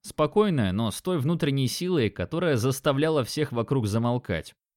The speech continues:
Охранник мгновенно изменился в лице и посторонился. Роман с недоумением посмотрел на рыдающую Олесю, но кивнул Юке и Лене. «Пойдём внутрь».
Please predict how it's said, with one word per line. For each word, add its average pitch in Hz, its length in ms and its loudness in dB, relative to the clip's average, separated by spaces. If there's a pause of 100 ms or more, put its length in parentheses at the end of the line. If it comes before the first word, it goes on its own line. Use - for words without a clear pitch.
(200)
Охранник 151 720 0
мгновенно 131 640 2
изменился 135 600 2
в 117 60 2
лице 131 380 0
и 107 100 0
посторонился. 113 880 -4 (300)
Роман 175 340 0
с - 80 -4
недоумением 151 640 2
посмотрел 135 560 0
на 107 120 2
рыдающую 117 580 2
Олесю, 123 480 0
но 113 200 2
кивнул 147 380 0
Юке 139 360 2
и 143 100 4
Лене. 90 420 2 (1400)
«Пойдём 113 420 -6
внутрь». 95 440 -8